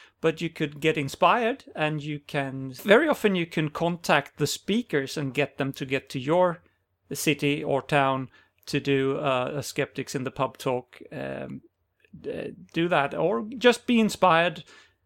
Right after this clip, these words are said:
And, uh, and, and by the way, you don't have to have a speaker to have a Skeptics in the Pub. Just put something in your local, whatever, Facebook group or whatever, and, and meet up. And there are lots of people that are interested to,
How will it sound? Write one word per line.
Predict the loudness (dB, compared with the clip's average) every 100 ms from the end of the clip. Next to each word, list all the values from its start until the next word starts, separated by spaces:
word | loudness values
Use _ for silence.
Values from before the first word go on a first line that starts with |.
| _ -2
And, | 0 0 -4 -6
uh, | -4 -2 2
and, | 4 6
and | 4 8
by | 6
the | 8
way, | 4 4 -2 _ _ _
you | 0 6
don't | 8
have | 8 4
to | 4
have | 2 2
a |
speaker | -2 -2 -2 -2
to | -2
have | -4
a |
Skeptics | -4 -4 -4 -6 -4
in | -6
the |
Pub. | -4 -4 -6 _ _ _ _ _
Just | 2 6 6 4 -8 -10 2
put | 2 4
something | 2 2 0 0
in | 0 4
your | 4
local, | 6 4 2 0 2 2 -2 -8 -8
whatever, | 2 6 6 6 2
Facebook | 4 2 2 0 -2
group | 2 2 2 2
or | 2
whatever, | 4 4 4 2 -2 -6 -20 -20 _ 0
and, | 0 2
and | 0 2
meet | 2 0 4
up. | 4 4 -2
And | -2 -2 0
there | 0 0
are | 0 0
lots | -2 -6 -10
of | -6
people | -6 -2 -2
that | 0
are | 0 0 -2
interested | -6 -6 -10 -6 -10 -8
to, | -8 -6